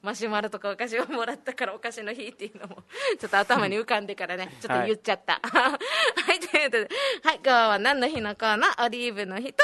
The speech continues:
Speaker 1: お菓子の日、
Speaker 2: はい。
Speaker 1: ご紹介させていただきました。
Speaker 2: はい。
Speaker 1: 今日は何の日のコーナーでした。
Speaker 2: おい。
Speaker 1: うん。
Speaker 2: えっとねー、
Speaker 1: はいはいはい。
Speaker 2: ツイキャス。
Speaker 1: はいはい。
Speaker 2: 加トちゃんさん。
Speaker 1: うん。
Speaker 2: そうそう。グミは昔、ドイツで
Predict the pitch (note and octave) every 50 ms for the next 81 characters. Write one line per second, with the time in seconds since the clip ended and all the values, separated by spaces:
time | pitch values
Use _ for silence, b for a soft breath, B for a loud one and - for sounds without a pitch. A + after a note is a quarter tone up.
0 | - F3+ F3+ C#3+ - A3+ A#3+ A#3 - A3 F#3+ G#3 C#4 G4 - A#3 G#3 A#3+ A#3+ A3+
1 | A#3 A3+ A3+ A3+ - A3 G#3+ A3 A#3+ - D#4 - C#4 C4 - - F#4 - - -
2 | C#4 - - C4 C4 B3+ C4 C4 C4 - C4 B3+ B3+ B3+ B3+ B3+ C4 - - -
3 | D4+ D#4+ E4 E4 E4 D#4+ D#4+ D#4+ - D4 D#4+ E4+ E4+ - - G#4 A4+ A4 G#4 F#4+
4 | - - - A#3+ A#3 A#3+ A#3+ G#3+ G3+ G3 F#3+ F#3 F#3 F#3 F#3+ - - - _ -
5 | - - - _ _ - C4 D#4 - - _ _ _ - F#4 A4 A4 - _ _
6 | _ _ - - - - - - - - - - - _ - - - - D#3+ D#3
7 | D#3 _ _ _ - E3 D#3 D#3+ D#3 D#3 D3+ D3+ D3 D3 D3 C#3+ C#3+ C#3 C#3 C3+
8 | - - - - - C3 C3 B2+ B2+ - - - C3 B2 - - A#3+ C4+ C4 -
9 | C4 A#3 - - - F#3+ F3 E3+ - A#4+ A4 F#4 C#4+ A#3+ A#3 A#3 A3+ A#3 A#3+ -
10 | B3+ _ _ _ _ _ _ - - G#3+ A3 C4+ C#4 - - G#3+ E3 C#3 - -
11 | A#2+ - F4 G#4 E4 - _ - - F4 F4 D4 - C#4 A3 A#2 G2+ b b b
12 | b b _ E3 F#3+ C#4 D4+ E4 E4 D4+ A#3+ E3+ E3 F3+ E3+ - A3+ G#3 - -
13 | G#3+ G3 F#3+ - _ _ _ - D3+ A#3+ C#4+ E4 D4+ - B3 G#3 G3 F#3+ F#3 E3+
14 | -